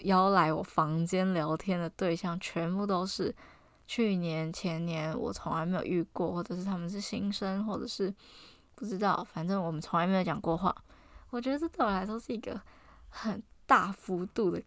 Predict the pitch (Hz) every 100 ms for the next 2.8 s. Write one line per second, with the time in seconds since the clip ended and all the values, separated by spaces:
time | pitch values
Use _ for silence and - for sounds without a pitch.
0 | - - - - - - - 277 - 214
1 | 180 190 185 175 190 _ - - - _
2 | _ - _ _ - - 226